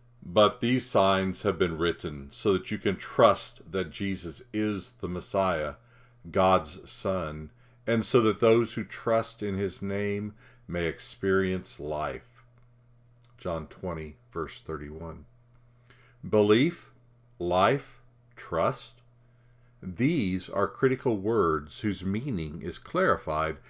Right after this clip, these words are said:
as their opposites are contrasted or described throughout the Gospel of John. In the Old Testament.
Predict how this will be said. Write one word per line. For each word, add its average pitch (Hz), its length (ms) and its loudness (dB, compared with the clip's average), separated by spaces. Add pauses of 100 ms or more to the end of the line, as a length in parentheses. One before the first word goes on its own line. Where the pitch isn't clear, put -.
(220)
as 104 340 0
their 104 340 0
opposites 104 720 -4
are 85 180 -2
contrasted 85 1120 -6 (400)
or 135 180 4
described 98 840 0 (260)
throughout 104 540 2
the 92 100 -6
Gospel 80 460 -4
of 71 120 -10
John. 76 360 -6 (420)
In 110 180 2
the 101 100 4
Old 87 180 4
Testament. 80 540 0